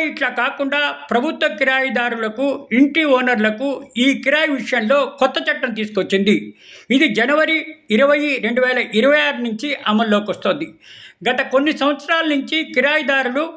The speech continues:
సెక్యూరిటీ డిపాజిట్ విషయంలో చాలా ఇబ్బందులు పడుతూ వస్తున్నారు. ఇంటి యజమానులు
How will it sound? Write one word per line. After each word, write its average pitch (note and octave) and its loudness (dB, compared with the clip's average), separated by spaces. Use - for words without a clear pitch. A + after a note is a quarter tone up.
సెక్యూరిటీ E4 0
డిపాజిట్ A#3 -2
విషయంలో C#4 2
చాలా D4+ 0
ఇబ్బందులు C#4 0
పడుతూ A#3+ -4
వస్తున్నారు. G#3 0
ఇంటి D#4 2
యజమానులు C#4+ 0